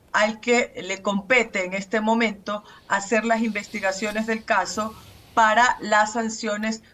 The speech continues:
correspondientes. Recordemos que el Consejo de Participación Ciudadana y Control Social no puede, en este caso, destituir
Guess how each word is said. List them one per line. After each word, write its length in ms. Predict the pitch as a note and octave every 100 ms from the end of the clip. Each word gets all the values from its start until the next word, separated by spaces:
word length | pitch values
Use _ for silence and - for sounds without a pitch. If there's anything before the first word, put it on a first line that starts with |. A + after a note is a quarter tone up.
| _ -
correspondientes. 1040 | G#3 G#3 - G#3+ G#3+ C#4 A#3+ - D#3+ - _ - _ -
Recordemos 880 | A#3 B3+ D4+ C#4+ C4 A3+ A#3 A#3 -
que 100 | A#3
el 160 | A3 -
Consejo 580 | G#3+ G#3 - B3 B3 B3+
de 100 | A#3+
Participación 800 | A3+ A3 A3 G#3+ G3+ G3 A3 A3
Ciudadana 400 | A3+ G#3+ G3+ G3+
y 80 |
Control 340 | - F#3+ G3+ G3+
Social 480 | G#3+ - A3 G#3+ A3 - _ _
no 400 | A3+ B3 D#4 D#4
puede, 640 | B3+ C#4 C#4 G#3 F#3+ F3+ -
en 160 | D#3+ F#3
este 360 | G3+ - G3+ -
caso, 440 | G3 F#3+ G#3+ F#3+
destituir 1200 | F#3 A#3+ C4+ C4+ - A#3+ - A3+ A#3 C4 C#4 A#3